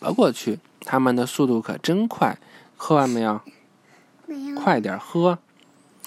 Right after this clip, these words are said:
Speaker 1: 卷毛老师说那是驯，驯鹿，寻找食物。
Speaker 2: 圣诞老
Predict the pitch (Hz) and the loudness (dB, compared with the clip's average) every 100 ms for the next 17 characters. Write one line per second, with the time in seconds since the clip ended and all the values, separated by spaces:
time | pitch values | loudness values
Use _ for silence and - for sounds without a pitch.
0 | - - - - - - 127 113 131 139 | -16 -16 -20 -20 -18 -2 2 4 4 4
1 | 110 - 147 - 165 175 170 143 - 123 | 2 -2 0 4 4 4 0 0 2 0
2 | - - 214 190 214 - - 240 147 220 | -2 0 4 4 0 -6 0 2 4 4
3 | 180 - _ _ _ _ - - - - | 2 0 _ _ _ _ -20 -20 -20 -20
4 | - - - - 151 175 117 - 107 113 | -18 -18 -10 0 4 6 4 2 2 2
5 | 196 170 - _ - 330 311 302 294 | 4 2 -2 _ -18 -12 -10 -10 -10